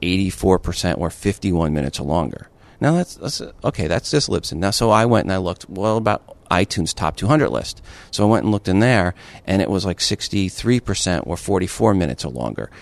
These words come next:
And if you took the N P R stuff out of it, then it jumped up to, like, seven, seventy percent were forty-four minutes or longer. So th-, the majority of,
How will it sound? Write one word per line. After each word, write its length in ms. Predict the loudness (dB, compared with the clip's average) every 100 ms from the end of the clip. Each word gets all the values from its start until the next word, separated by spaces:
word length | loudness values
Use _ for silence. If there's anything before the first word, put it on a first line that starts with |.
| -4
And 100 | -2
if 100 | 0
you 60 | -2
took 260 | -2 -2
the 260 | -2 -2 -2
N 160 | -2 -2
P 180 | 0 2
R 160 | 2
stuff 280 | 0 -4 -2
out 180 | -2 0
of 80 | 0
it, 180 | -2 -4 -20 -10
then 180 | 0 2
it 120 | 2
jumped 280 | 2 -2 0
up 180 | -2 -2
to, 120 | -4
like, 240 | -4 -4 0
seven, 380 | 0 0 -6 -14 -8
seventy 420 | 0 2 4 4
percent 420 | 0 -2 -2 -4 -4
were 100 | -6
forty-four 500 | -2 -2 -2 -4 -4
minutes 320 | -4 -6 -8
or 60 |
longer. 360 | -6 -6 -8 -18 _ _ -20 -20 -6
So 280 | 2 4 4
th-, 600 | -2 -18 -20 -18 -18 -16 0
the 120 | 4
majority 680 | 4 6 6 6 6 6
of, 120 | 4